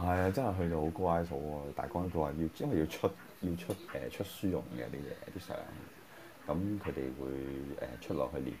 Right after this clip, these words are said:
報同埋出落去，誒，C S R report，噉所以啲相我哋又一定要有，又，又要現場感啦，又唔攞得 flash 啦，你焗住大光圈啦，又焗住喺現場，佢仲要等住個熒幕個 screen 夠光嗰下，我哋先影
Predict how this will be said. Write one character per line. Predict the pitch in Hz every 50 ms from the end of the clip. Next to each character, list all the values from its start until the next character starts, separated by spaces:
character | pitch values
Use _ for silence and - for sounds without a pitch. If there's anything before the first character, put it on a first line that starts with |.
| 62 -
報 | 64
同 | 60 60 - - 55
埋 | - -
出 | - - 87
落 | 78 65 - -
去， | 64 62 62 62 60 60 62 62 - - - - - - - - -
誒 | 64 58 -
，C | - - 78
S | 71 - 71
R | 71
report， | 73 69 55 - - - 71 64 64 - 71
噉 | 76 78
所 | - 80
以 | 71 -
啲 | 82 80
相 | - - - - 65 71
我 | 69 65
哋 | 64
又 | 58 57 - - - - - - -
一 | -
定 | - 62 58
要 | 62 64 57
有， | 58 60 - - - - - 76
又， | - -
又 | 73 73 73 78
要 | 80 71
現 | 67
場 | 67 - - -
感 | - - 71
啦， | 85 85 85 85 85 82
又 | 64
唔 | 57 57 60
攞 | - -
得 | 82
flash | 82 - 78 76 76 - - 76
啦， | 73 73 73 73 - - - - - - - -
你 | - 76
焗 | 73 - - - -
住 | - 65 -
大 | 62 64 64
光 | - 78 82 82
圈 | 85 82 80 80
啦， | 78 78 76 73 76
又 | 62
焗 | - - 76 - -
住 | - 65 62 -
喺 | 62 62
現 | 67 78 82 78 65 65 - -
場， | - - - - - - - - - - -
佢 | - 85
仲 | - 80 71
要 | 76 76
等 | - 95 92 110 110
住 | - -
個 | 87 80
熒 | 73 76 69
幕 | 71 69 73
個 | - 85
screen | - - - 98 95 95
夠 | 95 80 76
光 | 76 - 92 87 87
嗰 | 82 80
下， | - 73 67
我 | 67 65
哋 | 65
先 | - 82
影 | 73